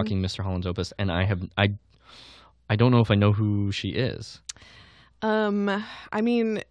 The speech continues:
Speaker 2: listen, if you are a woman, I mean, if you're a man listening to this and you've never seen Steel Magnolias, please go do that right now.
Speaker 1: I've never seen Steel Magnolias.
Speaker 2: That's, that would actually be a really fun one to do.
Speaker 1: Let's do it.
Speaker 2: Yes, 'cause it's, I mean, I'm not gonna ruin anything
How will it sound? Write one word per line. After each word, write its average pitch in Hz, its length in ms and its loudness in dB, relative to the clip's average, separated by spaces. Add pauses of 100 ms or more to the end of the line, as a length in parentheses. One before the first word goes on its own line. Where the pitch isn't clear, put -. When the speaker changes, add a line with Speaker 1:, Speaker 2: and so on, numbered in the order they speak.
(100)
Speaker 2:
listen, 202 360 -4
if - 160 -6
you 202 120 0
are 262 140 2
a 247 80 0
woman, 170 720 -2
I 220 80 4
mean, 269 140 6
if 269 140 4
you're 339 160 4
a 349 80 4
man 175 360 0
listening 208 380 0
to 214 40 0
this 226 200 -4
and 170 80 -2
you've 202 140 -2
never 175 260 -2
seen 165 220 -6
Steel 170 260 -6
Magnolias, 165 840 -4 (1080)
please 202 320 -4
go - 160 -6
do 87 240 -10 (160)
that - 220 -4
right - 220 -10
now. - 200 -14 (120)
Speaker 1:
I've - 140 -14
never 113 220 -4
seen - 200 -12
Steel - 300 -20
Magnolias. - 640 -20 (680)
Speaker 2:
That's, 349 300 0
that 294 180 4
would 427 120 6
actually 370 240 4
be 262 120 6
a 220 60 8
really 190 440 2
fun 170 320 0
one 156 200 -2
to 175 120 -2
do. 143 220 -2
Speaker 1:
Let's 123 260 4
do 254 200 4
it. - 200 0
Speaker 2:
Yes, 196 440 0
'cause 240 240 -2
it's, - 420 -4 (420)
I 262 40 -6
mean, 262 100 -2
I'm 285 40 0
not 302 100 -2
gonna 277 120 -4
ruin 165 180 -4
anything 185 480 -12